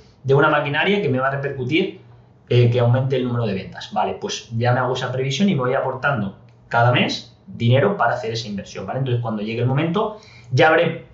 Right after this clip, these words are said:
provisionado esa inversión y no tendré que descapitalizarme, ¿vale? En caso de que no te queramos pedir, pues, préstamos, eh, a los bancos.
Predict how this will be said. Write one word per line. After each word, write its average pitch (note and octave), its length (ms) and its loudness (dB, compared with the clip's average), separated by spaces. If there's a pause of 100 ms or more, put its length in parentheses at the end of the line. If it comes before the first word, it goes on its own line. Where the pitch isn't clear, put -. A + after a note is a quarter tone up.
(100)
provisionado C#3 840 2 (120)
esa C#3+ 200 0
inversión D#3+ 600 -2 (260)
y D3 120 2
no D#3 100 2
tendré D3 260 -2
que D3 100 0
descapitalizarme, - 880 -2
¿vale? C#3+ 420 -8
En G2+ 80 -10
caso - 180 -2
de A#2+ 100 2
que A#2 60 0
no A#2 140 -2
te - 100 -10
queramos A#2 300 -4
pedir, A#2 300 -2
pues, - 200 -8
préstamos, G#2 640 -12
eh, G2+ 260 -4
a G2+ 100 -2
los - 120 -8
bancos. - 360 -14